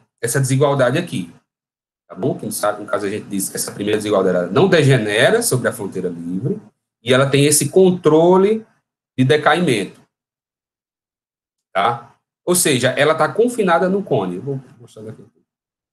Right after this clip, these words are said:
E também sobre essa bola, você tem que a U φ, ela cumpre a desigualdade de Harnack. Tá? A desigualdade de Harnack, essa aqui. A onda constante, ela só depende de R, da, do raio da bola, e de, do supremo da,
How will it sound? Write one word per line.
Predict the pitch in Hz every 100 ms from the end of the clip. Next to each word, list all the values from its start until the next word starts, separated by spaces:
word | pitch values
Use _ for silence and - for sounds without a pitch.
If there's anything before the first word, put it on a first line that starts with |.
| _
E | -
também | - 269 185 208
sobre | 220 208 175
essa | 208 254 214
bola, | 135 131 180 208 131 98 - - _ _ _
você | - - 180
tem | 160 160
que | 180
a | 160
U | 165
φ, | - 160
ela | 175 175
cumpre | 180 208 196
a |
desigualdade | 180 185 175 156 156 175
de |
Harnack. | 160 113 90 85 _ _ _ _ _ _ _ _ _ _ _ _ -
Tá? |
A | -
desigualdade | 104 98 95 95 117
de |
Harnack, | 110 - -
essa | - 104
aqui. | - - _ _ _ _ _ _ _ _ _ _ _ _ _ _ _ _ _ _ _ _ _ _ _ _ -
A | - -
onda | 113 117
constante, | 143 139 - 151
ela | 165
só | 151 139
depende | 143 139 139 135
de | 131 131 139
R, | 147 190 240
da, | 208 143
do | -
raio | 113 139
da | 165
bola, | 175 175 214 262 - _ _ _ _ _ _
e | -
de, | 123 127 127 123 113
do | - 123
supremo | 139 131 107 104
da, | 107 117 -